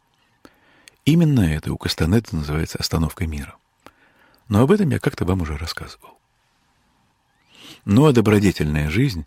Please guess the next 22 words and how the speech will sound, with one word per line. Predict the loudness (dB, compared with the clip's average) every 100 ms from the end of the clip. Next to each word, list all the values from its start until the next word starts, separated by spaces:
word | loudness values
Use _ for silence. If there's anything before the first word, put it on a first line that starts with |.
| _ -20 -20 -20 _
и | 2
непричинение | 4 4 2 0 2 4 2 0
вреда | -2 2 0 0 _ _ _ _ _
знакомы | -2 0 2 2 2
нам | 0
по | 0
десяти | -4 -6 -6
заповедям. | -6 -8 -12 -16 -18 -20 _ _ _ _ _
Да | 0
и | 0
в | 2
каждой | 2 2 0 -2
религии | -2 -4 -6
есть | -6 -4
почти | -4 -4 -4 -4
буквально | -4 -2 0 0 -2
то | -8 -10
же | -10
самое. | -12 -16 -18 _ _ _ _ _ _ _ _ _ _
Вот | 2 2
и |
получается, | 2 0 2 0 -2 -6 -20